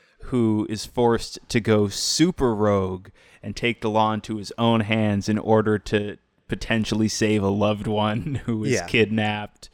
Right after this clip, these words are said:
Speaker 1: or avenge a loved one who was murdered or something
Speaker 2: Uh-huh.
Speaker 1: of the sort.
Speaker 2: Yeah, yeah, yeah. And that's what happened with me is I got an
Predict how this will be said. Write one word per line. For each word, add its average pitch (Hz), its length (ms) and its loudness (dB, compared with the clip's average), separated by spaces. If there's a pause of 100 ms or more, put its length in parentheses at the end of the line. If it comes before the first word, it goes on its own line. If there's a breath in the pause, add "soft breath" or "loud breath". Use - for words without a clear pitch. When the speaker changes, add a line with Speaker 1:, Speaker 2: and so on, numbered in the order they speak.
(300 loud breath)
Speaker 1:
or 104 180 2
avenge 110 560 2
a 110 60 2
loved 110 380 0
one 110 360 4
who 110 220 2
was 110 240 -2
murdered 107 760 2 (560 soft breath)
or 104 640 2
something 120 400 2
Speaker 2:
Uh-huh. 107 140 4
Speaker 1:
of 101 100 -4
the 101 60 -4
sort. 107 480 0 (320)
Speaker 2:
Yeah, 139 220 4
yeah, 135 100 4
yeah. 113 300 2
And 143 140 0
that's 165 180 2
what 170 100 -2
happened 151 240 2
with 117 160 2
me 123 260 2
is 98 260 -2 (200 loud breath)
I 117 80 0
got 147 160 2
an 135 100 -2